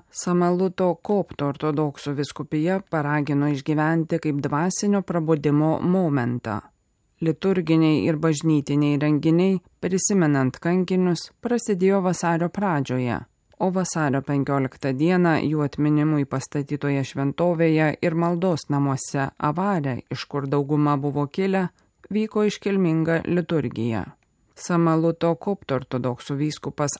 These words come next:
Anba Pafnotijos pakvietė visus branginti dvasinius palaiminimus, kuriais Libijos kankiniai gali apdovanoti juos prisimenančiuosius. Pastarosiomis dienomis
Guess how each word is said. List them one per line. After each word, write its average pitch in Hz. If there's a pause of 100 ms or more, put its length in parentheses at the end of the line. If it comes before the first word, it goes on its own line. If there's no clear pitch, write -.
Anba 147
Pafnotijos 175 (100)
pakvietė 208
visus 165 (100)
branginti 170
dvasinius 156
palaiminimus, 135 (340)
kuriais 147
Libijos 147
kankiniai 151
gali 135
apdovanoti 139
juos 156
prisimenančiuosius. 120 (260)
Pastarosiomis 156
dienomis 151